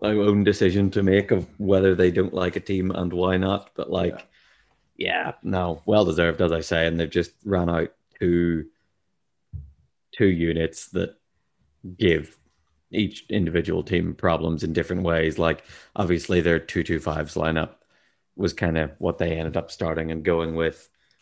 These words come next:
Speaker 1: for most of the season, but then even last weekend against the Union to win it, they ran out the Hasso and Yannick
Speaker 2: Yeah.
Speaker 1: lineup for the majority of the time, and that's what got it done. And just having that sort of ability to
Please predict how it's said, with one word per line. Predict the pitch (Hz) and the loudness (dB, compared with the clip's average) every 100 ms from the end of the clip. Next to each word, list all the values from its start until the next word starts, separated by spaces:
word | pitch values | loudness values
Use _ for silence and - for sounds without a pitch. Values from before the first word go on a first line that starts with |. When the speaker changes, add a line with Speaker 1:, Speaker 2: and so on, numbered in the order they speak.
| _ | _
Speaker 1:
for | - | -4
most | 90 87 78 | -2 -2 -4
of | 90 | -6
the | 80 | -6
season, | - 87 78 87 | -2 -2 0 -2
but | 85 | 0
then | 90 85 | 0 -2
even | 85 82 80 - | -2 -4 -8 -8
last | 82 80 - | -6 -6 -6
weekend | 87 76 85 87 | -8 -6 -6 -6
against | 87 82 73 | -6 -8 -8
the | 87 | -8
Union | 87 80 80 80 | -6 -6 -6 -6
to | 78 | -6
win | 80 80 | -4 -6
it, | - _ _ _ - | -10 _ _ _ -4
they | 92 85 - - | 0 0 -2 -12
ran | - 90 82 | -6 -4 -2
out | 80 82 | -4 -4
the | 85 80 78 | -4 -2 -4
Hasso | 85 78 90 92 | -6 -6 -6 -6
and | 82 | -4
Yannick | 80 82 78 - _ _ _ _ _ | -4 -4 -6 -10 _ _ _ _ _
Speaker 2:
Yeah. | - | -4
Speaker 1:
lineup | 92 85 80 _ _ _ | -2 0 -4 _ _ _
for | 107 85 78 - _ _ _ _ - | 0 2 0 -4 _ _ _ _ -4
the | |
majority | 87 80 85 82 80 | -2 0 0 2 0
of | 78 | -2
the | |
time, | 78 85 80 78 | -2 -2 0 0
and | 80 | 0
that's | 80 - | -2 -2
what | 90 82 | -6 -2
got | 85 | -2
it | 85 | -2
done. | 85 82 82 | -2 -2 -2
And | |
just | 82 85 | -4 -6
having | 110 82 82 | -6 -4 -4
that | 82 - | -6 -6
sort | 85 80 | -4 -4
of | 80 - _ _ _ _ | -4 -10 _ _ _ _
ability | - 95 85 82 82 80 | -6 0 2 2 0 -2
to | - 87 82 | -2 0 0